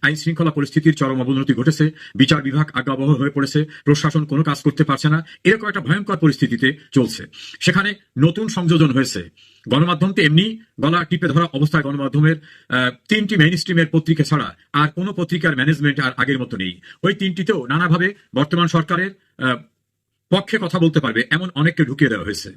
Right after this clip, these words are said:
আর অন্যান্য সকল ইলেকট্রনিক এবং প্রিন্টিং মিডিয়ার টোটাল ম্যানেজমেন্ট চেঞ্জ হয়ে গেছে। সেখানে বসানো হয়েছে জামাত এবং বিএনপি ঘরানার, যারা তীব্র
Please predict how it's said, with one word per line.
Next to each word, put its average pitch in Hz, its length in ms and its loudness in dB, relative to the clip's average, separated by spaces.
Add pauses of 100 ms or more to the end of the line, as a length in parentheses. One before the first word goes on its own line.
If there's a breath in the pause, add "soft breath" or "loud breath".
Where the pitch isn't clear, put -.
(960 soft breath)
আর 143 240 0
অন্যান্য 190 280 0
সকল 185 280 0
ইলেকট্রনিক 185 440 4
এবং 165 160 2
প্রিন্টিং 165 300 2
মিডিয়ার 160 320 4
টোটাল 190 220 0
ম্যানেজমেন্ট 151 400 4
চেঞ্জ 143 220 0
হয়ে 165 100 6
গেছে। 170 200 -2
সেখানে 156 240 0
বসানো 151 240 2
হয়েছে 180 260 0 (300 loud breath)
জামাত 160 340 0
এবং 160 160 2
বিএনপি 156 320 4
ঘরানার, 160 340 0 (220 soft breath)
যারা 143 360 0 (400)
তীব্র 190 220 0